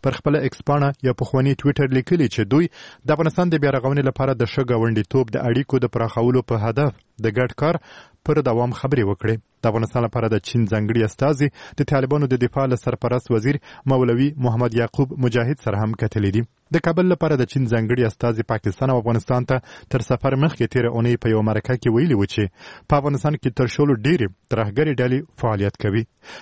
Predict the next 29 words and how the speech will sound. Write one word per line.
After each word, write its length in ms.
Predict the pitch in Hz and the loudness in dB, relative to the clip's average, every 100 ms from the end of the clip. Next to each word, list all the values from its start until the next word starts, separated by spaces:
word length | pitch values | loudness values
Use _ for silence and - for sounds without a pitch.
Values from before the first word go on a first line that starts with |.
| - | -2
تر 100 | 156 147 | 0 2
دې 60 | 147 | 0
مخکې 180 | - 135 | -2 -4
په 100 | - | -2
پاکستان 360 | 127 127 - 135 - | -2 -2 -2 -4 -4
کې 80 | 123 120 | -2 0
په 20 | 127 | 2
وار 220 | 160 127 | 2 2
وار 200 | 113 - - | 0 -4 -2
چینایي 340 | 127 113 139 120 | 0 2 0 0
انجینران 600 | 113 110 101 101 147 165 - - | 0 0 0 2 0 0 -6 -2
او 80 | 135 | 0
وګړي 340 | 127 120 143 147 | 2 2 0 2
وژل 340 | 120 113 120 - | 2 2 0 0
سوي 200 | 165 120 | -2 0
چې 140 | - - | -2 -4
پاکستان 400 | 107 107 - 139 | -4 -4 -2 0
یې 120 | 151 143 | 2 2
ملامتي 440 | 131 127 123 135 135 - - _ - | 2 0 0 0 -2 -6 -20 _ 0
پر 140 | 139 | 0
افغانستان 340 | 139 135 151 147 | 2 0 0 0
واکمنو 400 | 131 - 139 143 131 | 0 0 0 0 0
طالبانو 400 | 127 127 156 107 | 0 0 0 0
باندې 220 | 110 107 135 | 0 0 -2
اچولې. 420 | 113 107 104 104 104 - - - | -4 -2 -2 -2 -4 -10 -12 -4
خو 140 | 151 139 | 0 0
طالبانو 380 | 135 147 156 | 0 0 0
په 120 | 143 - | 0 0
دغسې 260 | 139 135 | 0 0